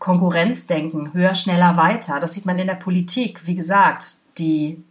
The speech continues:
Ära der alten weißen Säcke ist vorbei langsam.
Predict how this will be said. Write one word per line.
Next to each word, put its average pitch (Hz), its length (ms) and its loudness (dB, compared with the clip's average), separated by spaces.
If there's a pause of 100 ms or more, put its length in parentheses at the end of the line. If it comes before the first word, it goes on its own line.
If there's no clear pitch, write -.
Ära 208 420 2
der 175 180 2
alten 190 340 0
weißen 175 680 2
Säcke 185 600 2 (300)
ist 180 440 -4
vorbei 180 420 2
langsam. 135 680 -2